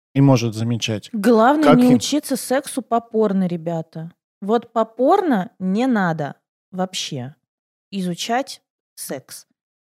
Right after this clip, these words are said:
Speaker 2: потому что это только добавляет лишних ожиданий, которым не суждено сбыться в реальности.
Speaker 1: Например, каким?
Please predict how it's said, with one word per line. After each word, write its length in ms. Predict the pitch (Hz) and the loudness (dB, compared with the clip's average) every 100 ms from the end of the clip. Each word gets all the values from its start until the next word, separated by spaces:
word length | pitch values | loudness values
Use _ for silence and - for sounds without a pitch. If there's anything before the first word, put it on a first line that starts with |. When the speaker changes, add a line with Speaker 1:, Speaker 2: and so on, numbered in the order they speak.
| - | -10
Speaker 2:
потому 340 | 202 208 226 | -4 -2 0
что 380 | - - 226 208 | -2 -2 -2 -2
это 240 | 233 294 254 | -2 -2 -4
только 540 | - 247 262 247 233 - _ _ _ _ - | -4 -4 -2 -2 -2 -4 _ _ _ _ -2
добавляет 840 | 214 202 226 208 247 294 247 - _ _ _ _ | 0 2 2 4 4 4 2 -4 _ _ _ _
лишних 500 | 220 233 233 233 202 | -2 -2 0 -2 -4
ожиданий, 560 | 214 196 185 254 330 262 | -4 -4 -2 0 0 -4
которым 480 | - - 247 269 214 | -6 -4 -2 0 0
не 80 | 208 | -2
суждено 520 | 233 196 214 214 247 | -6 -6 -2 0 0
сбыться 420 | 208 202 202 226 | -2 -8 -8 -6
в 40 | 196 | -4
реальности. 300 | 185 160 - | -4 -4 -4
Speaker 1:
Например, 400 | 127 135 139 123 | -2 4 4 4
каким? 440 | 127 120 120 104 | 0 -4 -4 -6